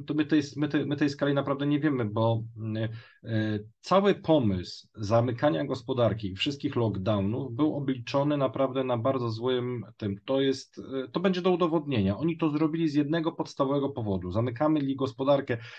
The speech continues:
nie dlatego, że mieli jakieś wskazania medyczne, bo takowe nie istniały, drodzy państwo.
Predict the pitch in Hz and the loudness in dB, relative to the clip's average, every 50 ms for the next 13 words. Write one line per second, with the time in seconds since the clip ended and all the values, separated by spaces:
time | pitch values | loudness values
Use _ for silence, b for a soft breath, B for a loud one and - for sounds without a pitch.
0 | B B 143 160 208 220 196 180 170 151 - 151 151 139 135 120 127 127 131 127 | B B 2 4 4 6 8 8 8 8 8 6 4 4 4 2 2 2 2 2
1 | 127 123 123 117 117 123 113 - - - - - - 131 120 110 110 127 147 151 | 2 2 0 0 -2 -4 -4 -4 -6 -8 -12 -2 4 4 6 6 6 6 6 6
2 | 143 123 110 107 107 101 95 107 120 113 113 - - - 107 110 107 113 113 - | 4 4 4 4 4 2 2 0 -4 -4 -6 -10 -6 -4 -4 -4 -4 -4 -2 -2
3 | 127 123 - - 147 135 143 143 143 143 147 143 143 147 - - - _ - 170 | -2 0 2 0 2 2 2 2 2 2 0 0 -2 -6 -8 -10 -10 _ 2 2
4 | 156 135 113 101 87 90 90 87 82 82 85 - - 85 101 - - - - _ | 4 4 4 2 0 0 -4 -4 -6 -8 -10 -10 -12 -12 -12 -14 -16 -20 -20 _
5 | - - | -20 -20